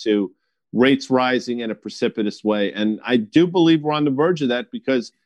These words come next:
I think there's inflation in all the places that the Fed doesn't acknowledge or doesn't want to measure. It doesn't really matter because it's there. And at some point, that genie's gonna be out of the bottle if it's not out already, and that's gonna manifest itself, to me,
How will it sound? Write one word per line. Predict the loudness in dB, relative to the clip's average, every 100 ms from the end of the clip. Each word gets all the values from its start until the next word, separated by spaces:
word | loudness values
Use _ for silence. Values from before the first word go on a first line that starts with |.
| _ _
I | -6
think | 0 0 2
there's | 0 0
inflation | -2 0 0 0 -2
in | 0
all | 0 -2
the | -4
places | -2 -2 -2 -2 -4
that | -4 -8
the | -6
Fed | 0 0 2
doesn't | 0 0 -2 -4
acknowledge | -2 0 0 0 0 0
or |
doesn't | -2 -4 -6
want | -10 -8
to | -4
measure. | -4 -4 -6 -8
It | -4
doesn't | -4 -2
really | -4 -2
matter | -2 -2 -2 -4 -8 _ _ _ -2
because | 0 0 -2
it's | -4 -4
there. | 0 0 0
And | -2
at | -6
some | -4 -2 -2
point, | -4 -2 -2 -4 _ _ _ -2
that | -2
genie's | 2 2 2 0 0
gonna | -2 0
be | 2
out | 0 -2
of |
the | -4
bottle | -4 -6 -4 -8
if | -8
it's | -10
not | -10 -8
out | -8 -6
already, | -6 -4 -4 -4 -4
and | -6
that's | -8 -8
gonna | -8 -4
manifest | -2 -2 -6 -4 -6 -6
itself, | -10 -4 -2 -4 0
to |
me, | 2 2 2 -2